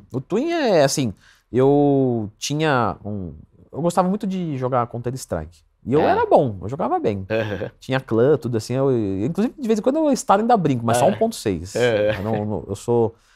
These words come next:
Speaker 1: eu sou clássico.
Speaker 2: É.
Speaker 1: E eu usava esse nome de Twin.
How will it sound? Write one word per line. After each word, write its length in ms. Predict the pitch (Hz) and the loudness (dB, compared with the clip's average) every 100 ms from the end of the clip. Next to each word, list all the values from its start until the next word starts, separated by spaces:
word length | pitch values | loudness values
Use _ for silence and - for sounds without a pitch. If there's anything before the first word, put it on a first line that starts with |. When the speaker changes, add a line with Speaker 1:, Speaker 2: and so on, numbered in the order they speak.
| _ _ | _ _
Speaker 1:
eu 60 | - | -8
sou 100 | 143 | -2
clássico. 640 | - 98 85 - - 80 - | 2 2 2 -6 -14 -20 -6
Speaker 2:
É. 360 | 113 110 107 104 - | 0 2 2 -2 -2
Speaker 1:
E 480 | 117 127 131 131 135 | 2 4 4 4 6
eu 120 | 170 | 6
usava 260 | 185 196 196 | 6 6 6
esse 200 | - 202 | 0 0
nome 200 | 196 202 | 0 0
de 120 | 190 | -2
Twin. 500 | - 208 180 175 | -2 -2 0 -4